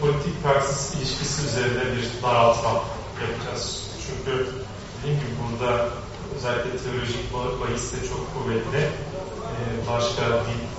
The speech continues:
alanı ile ilgili bahisler de çok kuvvetli ama biz bir konu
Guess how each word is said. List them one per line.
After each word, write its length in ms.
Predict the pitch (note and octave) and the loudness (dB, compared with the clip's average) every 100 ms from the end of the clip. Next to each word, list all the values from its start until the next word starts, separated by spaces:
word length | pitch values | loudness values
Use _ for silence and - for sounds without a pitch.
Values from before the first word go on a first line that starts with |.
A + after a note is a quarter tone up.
| - | -4
alanı 420 | C#3 A#2+ - B2+ | -2 -2 -2 -2
ile 160 | A#2+ B2 | 0 0
ilgili 180 | - A#2+ | 0 0
bahisler 420 | A#2 A#2 - C3 | 2 2 4 4
de 80 | C3 | 4
çok 260 | B2+ - | 2 -2
kuvvetli 240 | A#2+ A#2 F#3+ | -2 0 4
ama 140 | D3+ | 4
biz 200 | - - | 4 2
bir 120 | D#3 - - - - - - - | 0 0 -2 -4 -6 -6 -6 0
konu 400 | D3+ D3+ E3 D#3+ | 8 10 10 4